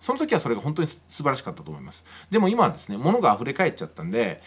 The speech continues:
みんなのために何かやるというよりも、旗としてね、我々ね、自分のために何を求めてるのかなってことが、やっとね、できるようになった時代だと思うんですよ。ですんで、これからは、あの、自分に正直に生きる時代になってきました。働きたくない方は、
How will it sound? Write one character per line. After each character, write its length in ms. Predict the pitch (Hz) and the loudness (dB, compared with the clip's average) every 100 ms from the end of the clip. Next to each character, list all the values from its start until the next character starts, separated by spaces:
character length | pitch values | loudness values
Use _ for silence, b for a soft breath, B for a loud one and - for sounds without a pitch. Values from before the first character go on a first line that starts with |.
| B - | B -2
み 140 | 160 | 2
ん 80 | 262 | 4
な 100 | 359 | 4
の 80 | 302 | 4
た 80 | 151 | 4
め 120 | 107 | 2
に 40 | |
何 180 | 101 123 | 2 0
か 120 | 95 | -2
や 80 | 87 | -4
る 80 | 92 | -4
と 80 | 101 | -4
い 80 | 85 | -4
う 20 | |
よ 40 | |
り 40 | 80 | -4
も、 300 | 120 196 - B | -2 -4 -6 B
旗 240 | - 277 277 | -4 2 2
と 60 | |
し 160 | - - | 2 -2
て 80 | 104 | -2
ね、 80 | 104 | 0
我 180 | 117 | 0
々 100 | 127 123 | 0 0
ね、 160 | 147 196 | -2 -6
自 200 | 120 127 | -4 0
分 140 | 175 269 | 0 0
の 80 | |
た 120 | 277 294 | 0 0
め 100 | 220 | 2
に 80 | |
何 180 | 147 220 | 2 2
を 60 | 151 | 2
求 180 | 107 117 | 0 -2
め 80 | |
て 100 | 107 | -4
る 60 | 90 | -4
の 140 | 82 | -6
か 100 | 78 | -4
な 80 | 104 113 | -4 -4
っ 40 | |
て 80 | - | -8
こ 100 | 85 | -10
と 80 | 87 | -4
が、 240 | 127 104 | -2 0
や 140 | 117 | 0
っ 60 | 180 | 0
と 100 | 233 | -2
ね、 140 | 254 | -2
で 120 | 160 156 | 0 0
き 80 | 190 | 2
る 20 | |
よ 60 | |
う 20 | 139 | 0
に 80 | |
な 60 | 196 | 0
っ 40 | |
た 80 | - | -4
時 100 | 185 | -8
代 120 | 160 | -4
だ 100 | 95 | -4
と 80 | 90 | -4
思 80 | 80 | -10
う 20 | |
ん 20 | |
で 60 | 76 | -12
す 40 | |
よ。 100 | - - B B - | -16 -18 B B -6
で 80 | 247 | -2
す 120 | 240 | 0
ん 40 | |
で、 80 | 165 | 0
こ 120 | - | 0
れ 80 | 160 | 0
か 80 | 214 | 2
ら 100 | 165 | 4
は、 340 | 139 120 - | 6 6 2
あ 60 | 95 | -4
の、 160 | 82 82 | -6 -6
自 180 | 120 196 | -4 -2
分 160 | 285 | -2
に 80 | 302 | -2
正 140 | 233 277 | -2 -4
直 60 | |
に 40 | 277 | -4
生 220 | 196 98 | -2 -2
き 80 | 92 | -4
る 80 | |
時 100 | 82 | -8
代 140 | 82 78 | -6 -6
に 40 | |
な 60 | 87 | -8
っ 60 | |
て 80 | - | -10
き 80 | - | -12
ま 80 | 82 | -10
し 40 | |
た。 120 | - - B B - | -12 -16 B B -6
働 360 | 202 269 285 | 0 2 2
き 40 | - | 0
た 80 | |
く 100 | 302 | 2
な 140 | 190 143 | 2 2
い 40 | |
方 180 | 101 127 | 2 4
は、 180 | 123 | 4